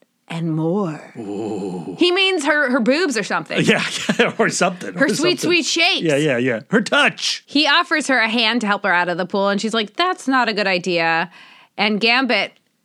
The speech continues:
Speaker 1: expresses something that he expresses repeatedly, which is, "Wanna take that risk? Like,
Speaker 2: Yeah.
Speaker 1: I'm, I'm willing to do that for you,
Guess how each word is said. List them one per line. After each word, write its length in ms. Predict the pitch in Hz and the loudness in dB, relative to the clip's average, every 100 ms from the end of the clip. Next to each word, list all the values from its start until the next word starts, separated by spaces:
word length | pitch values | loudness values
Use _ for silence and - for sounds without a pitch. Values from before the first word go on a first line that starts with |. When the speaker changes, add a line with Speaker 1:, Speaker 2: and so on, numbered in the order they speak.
| _ | _
Speaker 1:
expresses 580 | - - - 330 - 285 | -4 -4 0 0 0 -2
something 300 | 262 247 240 | 0 0 0
that 140 | 233 233 | 0 2
he 140 | 262 | 0
expresses 600 | 233 - - 226 220 202 | -2 -6 -2 -2 0 -4
repeatedly, 840 | 190 175 220 190 165 170 160 175 - _ _ _ _ | -4 -2 -2 -2 -2 -2 -2 -4 -8 _ _ _ _
which 180 | 196 208 | -6 -2
is, 520 | 208 190 185 180 - - _ _ _ - | 0 0 -2 -4 -10 -18 _ _ _ -4
"Wanna 300 | 185 202 208 | 0 0 0
take 280 | 214 220 208 | -2 -4 0
that 200 | 214 185 | 0 0
risk? 560 | 190 269 302 - - - | 0 -2 -4 -12 -18 -12
Like, 120 | - 285 | -2 2
Speaker 2:
Yeah. 100 | 233 | 2
Speaker 1:
I'm, 240 | 277 349 - | 2 0 0
I'm 220 | 285 262 | 2 4
willing 340 | 262 269 233 | 2 2 0
to 120 | 208 208 | -2 -2
do 180 | 240 247 | 0 2
that 200 | 190 - | 2 0
for 120 | 196 | -4
you, 360 | 175 170 165 | -2 -2 -2